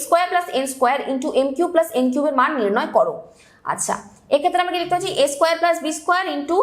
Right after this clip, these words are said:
এ কিউব প্লাস বি কিউব রয়েছে, আমরা এ স্কয়ার প্লাস বি স্কয়ার ফর্মুলায় ফার্স্টে ভাঙবো, তারপরে আম-, পরের যে সংখ্যা মানটি রয়েছে সেটিকে আমরা এ কিউব প্লাস বি কিউবের ফর্মুলায় ভেঙে m plus n এবং m n এর মান বসিয়ে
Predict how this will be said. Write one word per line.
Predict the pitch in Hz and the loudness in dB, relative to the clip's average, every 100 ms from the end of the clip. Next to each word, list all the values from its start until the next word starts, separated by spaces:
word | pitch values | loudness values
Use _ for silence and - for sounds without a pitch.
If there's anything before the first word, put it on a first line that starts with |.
| - - 247 | 0 -2 -2
এ | 254 | 0
কিউব | 320 330 | -2 2
প্লাস | 320 302 | 2 2
বি | 311 | -2
কিউব | 339 330 | 0 2
রয়েছে, | 349 359 539 - - 247 | 0 2 -2 -2 0 0
আমরা | 254 311 - - | 4 2 0 -4
এ | 311 - | -4 0
স্কয়ার | 349 330 | 2 2
প্লাস | 339 311 269 | 2 0 -2
বি | 269 | -2
স্কয়ার | 311 302 311 - | 0 0 -2 -6
ফর্মুলায় | 277 247 262 285 | -2 0 0 0
ফার্স্টে | 269 269 277 | 0 0 -2
ভাঙবো, | 269 311 320 | -2 0 0
তারপরে | 240 262 254 | 2 2 0
আম-, | 254 247 | 0 -2
পরের | 254 320 - - _ _ _ | 0 0 -4 -16 _ _ _
যে | 269 262 262 - - - | 2 2 0 -12 -8 0
সংখ্যা | 247 262 | 2 2
মানটি | 254 269 226 | 2 2 2
রয়েছে | 214 220 539 605 - | 2 2 0 -2 -10
সেটিকে | - 247 262 | -2 2 2
আমরা | 262 320 240 | 4 2 2
এ | 247 | -2
কিউব | 302 294 | -2 -2
প্লাস | 302 | 0
বি | 240 233 | 0 2
কিউবের | 254 262 | 0 4
ফর্মুলায় | 262 220 233 226 | 2 2 0 0
ভেঙে | 233 247 587 640 - - 285 370 | 0 2 0 -2 -12 0 2 4
m | 370 | 4
plus | 311 311 - - 254 | 2 2 -6 0 2
n | 392 220 | 4 2
এবং | 247 277 240 233 | 2 0 0 -2
m | 240 | 2
n | 262 | 0
এর | 247 | 2
মান | 226 233 214 | 2 2 0
বসিয়ে | 220 277 381 | 0 0 2